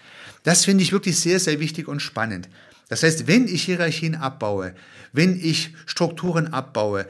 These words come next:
wenn ich Regeln lösche und damit eine viel freiere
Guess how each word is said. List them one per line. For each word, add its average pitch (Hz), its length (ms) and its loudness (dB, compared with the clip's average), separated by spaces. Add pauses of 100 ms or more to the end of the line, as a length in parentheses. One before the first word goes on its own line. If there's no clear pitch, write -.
(160)
wenn 170 160 2
ich 175 320 -2
Regeln 165 600 -2
lösche 123 480 0 (200)
und 127 160 -4
damit 170 300 2
eine 143 260 -2
viel 165 320 -4
freiere 139 760 -2